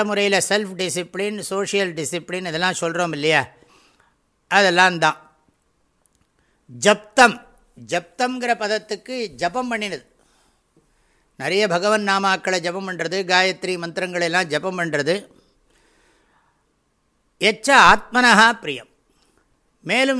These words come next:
என்னெல்லாம் வாழ்க்கையில நமக்கு ரொம்பக்கு-, நமக்கு பிடிக்குமோ அதெல்லாத்தையும் பகவானுக்கு சமர்ப்பணம் பண்றது.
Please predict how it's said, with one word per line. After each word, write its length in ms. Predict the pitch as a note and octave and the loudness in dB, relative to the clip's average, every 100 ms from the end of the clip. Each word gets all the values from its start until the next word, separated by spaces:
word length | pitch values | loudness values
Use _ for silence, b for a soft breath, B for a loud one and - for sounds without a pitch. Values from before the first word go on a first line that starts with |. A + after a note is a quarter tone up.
| F#3+ | -4
என்னெல்லாம் 440 | G3+ A3+ A#3+ B3+ A3 | -4 0 2 2 4
வாழ்க்கையில 500 | G3+ A3 - A3+ G#3+ | 2 2 -2 -2 -2
நமக்கு 260 | G3+ F#3+ F#3+ E3+ | -4 -6 -4 -4
ரொம்பக்கு-, 440 | D#3+ G3+ G3 G3+ E3+ | -4 -6 -8 -6 -4
நமக்கு 220 | F3+ E3+ E3+ | -4 -6 -6
பிடிக்குமோ 460 | G3 G#3 A3 G#3 F#3 | -4 -2 -2 0 2
அதெல்லாத்தையும் 640 | C#3+ E3 F#3 G3+ G3+ A3+ F3+ | 2 2 6 6 4 -4 -4
பகவானுக்கு 500 | C#3+ G3+ G#3+ F#3+ G3 - | 0 4 6 4 -4 -6
சமர்ப்பணம் 380 | D#3+ - F3+ D3+ | -6 -6 -6 -6
பண்றது. 240 | B2+ A2 | -8 -10